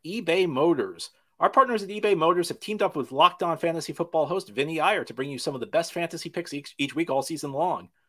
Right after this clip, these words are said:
Whether you are prepping for a draft or scouting the waiver wire, every week we are going to provide you with players who are guaranteed to fit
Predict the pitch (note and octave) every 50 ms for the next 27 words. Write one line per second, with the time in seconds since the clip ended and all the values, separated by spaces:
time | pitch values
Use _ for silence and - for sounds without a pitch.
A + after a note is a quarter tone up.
0 | _ _ _ _ _ _ _ - A#2+ A#2+ C3 B2 C#3+ E3 A3 A3+ G3 - - -
1 | F3+ - F3+ E3+ - D#3 B2+ G#2 B2+ C#3 D#3+ D#3 - C3 A2 - - C3 C3+ C#3
2 | C3 A#2 G#2 C3 C#3+ C3+ B2+ A2 G#2+ G2+ G2 G2 G2+ _ A#2+ B2+ - D3+ D3 C3+
3 | C3+ B2+ - - A2+ G#2 G#2+ A2 A2 A#2 G2 - F#2+ A2 A2 G#2+ - G#2+ F#2 -
4 | _ - B2+ A2 - - A2+ F2+ - - B2 C#3 C#3+ C3 B2+ - B2+ - - _
5 | - B2+ B2